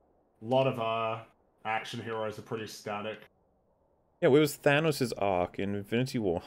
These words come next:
Speaker 2: huh?
Speaker 1: Oh, yeah, I mean, and there's that, too. A lot of stories will have static characters that are important to contrast with the characters who do change.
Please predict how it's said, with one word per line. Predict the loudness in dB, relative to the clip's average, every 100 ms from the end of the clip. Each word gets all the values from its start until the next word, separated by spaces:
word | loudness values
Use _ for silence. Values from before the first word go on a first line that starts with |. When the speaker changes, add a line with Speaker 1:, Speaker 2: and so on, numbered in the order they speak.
| -2
Speaker 2:
huh? | 0 0 -2 -8 -8
Speaker 1:
Oh, | 0
yeah, | 2 4
I | 2
mean, | 0 0
and | 0
there's | 0 -2 0
that, | -2 -2
too. | -6 -6 -6 -10 -14 -8
A | -4
lot | -2 2 0
of |
stories | 0 -4 -2 -2 -4 -6
will | -6 -4
have | -4 -6
static | -6 -6 -4 -6
characters | -6 -4 -4 -6 -8 -8
that | -6
are | -6 -6
important | -8 -10 -10 -10 -12
to | -8 -8 -8
contrast | -8 -8 -8 -6 -6 -6 -8
with | -10 -10
the |
characters | -10 -6 -4 -6 -10
who | -12
do | -10 -10
change. | -10 -12 -12 -10 -12 -14